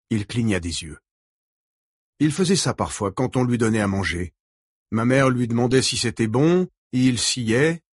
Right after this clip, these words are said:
et elle lui donnait une cuillerée de plus. « Dans quelle pièce ? »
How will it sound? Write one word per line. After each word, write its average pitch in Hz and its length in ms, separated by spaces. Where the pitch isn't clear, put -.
et 147 200
elle 139 120
lui 131 120
donnait 120 220
une 131 100
cuillerée 120 360
de 92 140
plus. « - 360
Dans 180 140
quelle 202 200
pièce ? » 220 440